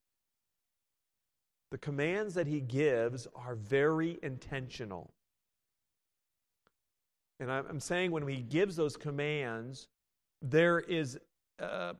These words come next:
obviously there's authority behind it, but there's also a reason for it. And when I understand here, they're sustaining, number, uh,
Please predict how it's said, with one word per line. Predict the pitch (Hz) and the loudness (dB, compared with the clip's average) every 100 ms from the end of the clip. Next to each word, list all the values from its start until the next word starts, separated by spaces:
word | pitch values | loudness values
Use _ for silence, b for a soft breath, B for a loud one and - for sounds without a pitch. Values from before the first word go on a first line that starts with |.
| _ | _
obviously | 180 170 151 147 | 2 2 2 0
there's | 151 127 | 2 2
authority | 127 175 180 180 143 | 0 4 6 6 4
behind | 131 120 160 160 165 | 2 0 0 0 0
it, | 139 127 | 0 0
but | 123 | -2
there's | 160 139 | -2 -4
also | - 156 165 160 156 | 0 2 2 0 -4
a | 156 135 | -2 -4
reason | 123 139 147 127 127 | -2 0 0 0 -6
for | 117 135 135 127 | -6 -2 2 2
it. | 113 B B - | 2 B B -10
And | 131 | -2
when | 147 | 4
I | 156 196 | 6 6
understand | 220 196 143 - 180 165 147 | 6 4 2 0 0 2 2
here, | 127 139 131 156 | 2 4 4 6
they're | 143 139 | 4 4
sustaining, | - 135 - 170 165 156 139 | 0 -2 -2 2 2 2 2
number, | 143 156 147 135 B B | 2 2 2 0 B B
uh, | 147 139 131 | 6 8 8